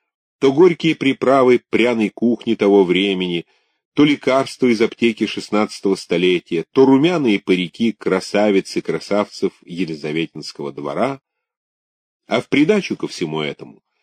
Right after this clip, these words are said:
обороты речи, взятые из арсенала судебных палат, нотариальных и торговых контор и даже меняльных лавок. Чуть ли не у каждого сонета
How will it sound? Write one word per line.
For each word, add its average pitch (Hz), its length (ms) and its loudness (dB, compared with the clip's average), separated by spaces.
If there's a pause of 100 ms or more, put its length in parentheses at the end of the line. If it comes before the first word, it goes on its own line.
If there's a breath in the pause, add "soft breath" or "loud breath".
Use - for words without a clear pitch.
(220)
обороты 151 560 2
речи, 165 320 0
взятые 113 580 0
из 90 140 -2
арсенала 98 840 0
судебных 80 680 -6
палат, 107 420 -2 (520)
нотариальных 127 720 0
и 85 60 -8
торговых 73 520 -6
контор 165 500 0
и 113 160 -6
даже 127 320 -4
меняльных 82 640 -6
лавок. 65 540 -12 (960)
Чуть - 280 -6
ли 151 100 2
не 143 100 2
у 131 100 4
каждого 110 480 0
сонета 107 600 -6